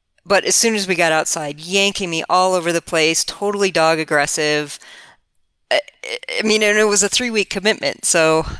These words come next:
I, I'm amazed that I made it out of there with my shoulders and all my limbs intact just from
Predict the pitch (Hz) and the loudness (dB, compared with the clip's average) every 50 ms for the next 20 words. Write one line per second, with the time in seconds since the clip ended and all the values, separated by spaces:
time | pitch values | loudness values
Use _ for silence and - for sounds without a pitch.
0 | - - - 175 185 - - - - 175 170 175 170 - - - - - - 170 | -10 -6 -2 -2 -2 -2 0 -2 -2 -2 -2 -4 -8 -12 -14 -18 -20 -14 -10 -8
1 | 175 175 185 185 202 208 196 - 190 175 170 165 170 175 170 156 160 151 151 151 | -6 0 2 2 4 4 2 2 2 2 2 2 2 2 0 2 2 2 2 2
2 | 151 156 143 151 147 151 151 151 - - 156 147 143 147 160 160 - - - 160 | 0 0 0 0 0 0 -2 -6 -8 -8 -12 -10 -6 -6 -4 -2 -2 -2 -2 -4
3 | 160 156 151 160 156 151 147 165 147 156 160 165 160 156 156 156 160 160 160 156 | -6 -4 -4 -4 -2 -2 -4 -4 -2 0 0 0 0 -4 -4 -4 -6 -6 -6 -6
4 | - 165 156 151 - - 165 160 156 165 - - 165 156 - - - - 170 156 | -6 -6 -6 -6 -4 -2 0 0 -2 -2 -4 -4 -4 -4 -4 -4 -6 -6 -6 -6
5 | 147 151 156 | -6 -6 -10